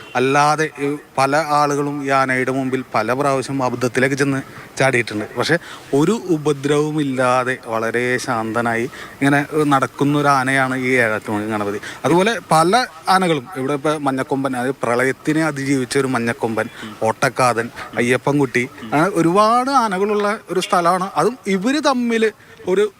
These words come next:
സൗഹൃദം, കുത്തുകൂടലൊക്കെ നമ്മൾ ഇടയ്ക്ക് കാണാറുണ്ട്. ഇപ്പൊ ഈ ഓട്ടക്കാതൻ എന്ന് പറയുന്ന ഈ ആന വർഷത്തിൽ ഒരിക്കൽ മാത്രം ഈ പ്ലാന്റേഷനിൽ എത്തുന്ന ആനയാണ്. അത് കഴിഞ്ഞ ദിവസം വരുമ്പോ ഈ പറഞ്ഞ പോലെ മഞ്ഞക്കൊമ്പനും ഒരു മോഴയും തൊട്ടടുത്ത് പന മറിച്ച് നിൽക്കുന്നുണ്ടായിരുന്നു. അതിന്റെ ദൃശ്യങ്ങളും നമ്മുടെ അടുത്തുണ്ട്. അതായത് ഇവര് വ-,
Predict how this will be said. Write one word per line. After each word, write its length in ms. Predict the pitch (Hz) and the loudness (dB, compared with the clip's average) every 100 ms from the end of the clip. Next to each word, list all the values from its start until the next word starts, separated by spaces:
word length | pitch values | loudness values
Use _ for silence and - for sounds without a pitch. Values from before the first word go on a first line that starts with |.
| - | -4
സൗഹൃദം, 420 | 175 156 151 143 | -2 0 -2 -4
കുത്തുകൂടലൊക്കെ 600 | 139 156 175 180 190 208 | -8 -6 -2 0 2 0
നമ്മൾ 200 | 214 214 | 0 -2
ഇടയ്ക്ക് 320 | 214 180 - 233 | -2 -4 -2 2
കാണാറുണ്ട്. 520 | 220 175 156 143 120 | 2 2 0 -2 -6
ഇപ്പൊ 460 | - - - 147 | -10 -18 -10 -2
ഈ 160 | 180 190 | -2 -2
ഓട്ടക്കാതൻ 640 | 147 143 160 170 165 180 - 190 | -2 0 0 2 2 0 -2 -4
എന്ന് 160 | 190 | 0
പറയുന്ന 300 | 190 185 185 | 0 0 -2
ഈ 80 | 185 | -2
ആന 320 | 180 165 170 - | 0 0 -2 -2
വർഷത്തിൽ 440 | 139 - 139 160 170 | -2 -2 -4 0 0
ഒരിക്കൽ 440 | 156 135 - 202 | 0 -2 -2 0
മാത്രം 400 | 190 160 156 147 | 0 -2 -4 -6
ഈ 60 | 143 | -4
പ്ലാന്റേഷനിൽ 520 | 147 147 135 120 127 | 0 0 0 -2 -4
എത്തുന്ന 220 | 117 123 | -4 -2
ആനയാണ്. 320 | 123 117 110 107 107 - - | -2 -2 -4 -8 -14 -16 -2
അത് 100 | 156 175 | 0 2
കഴിഞ്ഞ 220 | 190 170 | 2 2
ദിവസം 260 | 202 175 190 | 2 0 0
വരുമ്പോ 280 | 170 170 170 | 0 0 -2
ഈ 120 | 170 | -2
പറഞ്ഞ 200 | 165 151 | -2 -2
പോലെ 140 | 151 | 0
മഞ്ഞക്കൊമ്പനും 640 | 151 143 135 135 135 143 143 | -2 -2 -2 -2 -2 -2 -2
ഒരു 100 | 135 | -2
മോഴയും 440 | 147 139 131 139 - | 0 2 2 0 -2
തൊട്ടടുത്ത് 520 | 135 - 175 143 160 - - - - | -6 -2 -2 0 -2 -6 -12 -20 0
പന 160 | 151 160 | 2 4
മറിച്ച് 340 | 165 156 - | 2 0 0
നിൽക്കുന്നുണ്ടായിരുന്നു. 800 | 165 - 147 147 143 135 123 135 - - | -4 0 0 0 2 2 0 -6 -8 -2
അതിന്റെ 300 | 156 214 226 | 2 4 4
ദൃശ്യങ്ങളും 540 | 247 208 - 208 226 254 | 0 -2 0 2 0 0
നമ്മുടെ 240 | 202 202 202 | 0 2 0
അടുത്തുണ്ട്. 340 | 185 175 147 | 0 -2 -2
അതായത് 400 | 127 139 180 185 | 0 2 2 2
ഇവര് 220 | 190 165 | 0 0
വ-, 220 | 165 156 | -2 -2